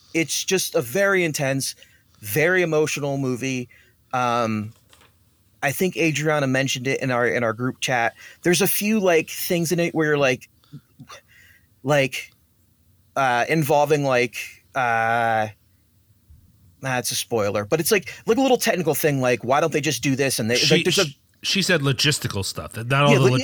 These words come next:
Speaker 2: logistics
Speaker 1: that's,
Speaker 2: make sense.
Speaker 1: yeah, like, you have to, like, look past that, and, like, I very easily did, but, like,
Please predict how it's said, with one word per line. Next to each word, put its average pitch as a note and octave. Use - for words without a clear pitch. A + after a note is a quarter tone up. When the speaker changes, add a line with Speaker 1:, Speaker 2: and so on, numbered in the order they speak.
Speaker 2:
logistics F3
Speaker 1:
that's, -
Speaker 2:
make G#2+
sense. -
Speaker 1:
yeah, -
like, F#3+
you G3
have G#3
to, G#3+
like, D#3+
look D3+
past D3+
that, B2+
and, B2+
like, A#2
I A#2+
very A#2+
easily A#2+
did, A#2
but, D#3+
like, C#3+